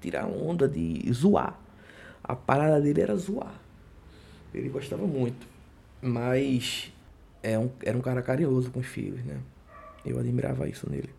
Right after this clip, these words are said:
E quando ele faleceu, foi uma que-, foi um baque tremendo pra mim, velho. E um ano depois de, do falecimento do meu pai,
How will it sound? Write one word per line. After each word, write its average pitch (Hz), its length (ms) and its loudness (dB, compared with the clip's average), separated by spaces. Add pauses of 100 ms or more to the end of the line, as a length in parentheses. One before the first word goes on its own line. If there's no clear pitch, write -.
(760)
E 131 800 4 (1040)
quando 131 180 4
ele 135 100 6
faleceu, 131 600 4
foi 123 200 -2
uma 127 160 4
que-, 127 240 -6
foi - 200 -8
um 143 80 -4
baque 131 540 -6 (100)
tremendo 135 460 -4
pra 135 160 -8
mim, 131 220 -2
velho. - 340 -6 (220)
E 127 80 2
um 180 200 10
ano 180 220 6
depois 139 760 0 (640)
de, 120 200 -2
do 120 100 -2
falecimento 123 640 -4
do 123 100 -4
meu 123 140 0
pai, 151 420 0